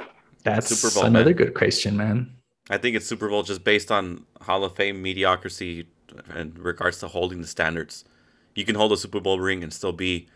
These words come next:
Speaker 2: one of the greatest and not necessarily be recognized to be in the Hall of Fame. Do people say, "Oh, Dan Marino's so great, he's on the Hall of Fame"? Nah. He'd be better if they said, "Dan Marino,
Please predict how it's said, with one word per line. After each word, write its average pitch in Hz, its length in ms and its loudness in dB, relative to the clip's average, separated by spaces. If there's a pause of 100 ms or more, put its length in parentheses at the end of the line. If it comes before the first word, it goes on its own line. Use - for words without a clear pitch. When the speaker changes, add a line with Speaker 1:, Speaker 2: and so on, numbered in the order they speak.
(380)
Speaker 2:
one 92 120 -2
of 92 40 0
the 90 80 2
greatest 90 360 0
and 82 140 -8
not 85 180 -4
necessarily 87 580 -2
be 87 140 -8
recognized 85 680 -4
to 85 80 -8
be 85 240 -6
in 80 80 -6
the 80 60 -14
Hall 78 180 -6
of - 80 -16
Fame. 87 220 -4 (420)
Do - 80 -4
people 110 280 4
say, 104 300 4
"Oh, 127 180 10
Dan 113 220 8
Marino's 113 320 0
so 113 160 4
great, 107 360 2
he's 110 160 -6
on 101 120 0
the 95 80 -8
Hall 95 160 0
of 95 80 -6
Fame"? 113 300 -2 (280)
Nah. 110 280 2 (720)
He'd 104 180 -2
be 110 120 2
better 110 320 8
if 92 100 4
they 101 100 4
said, 95 220 0
"Dan 98 200 4
Marino, 95 480 0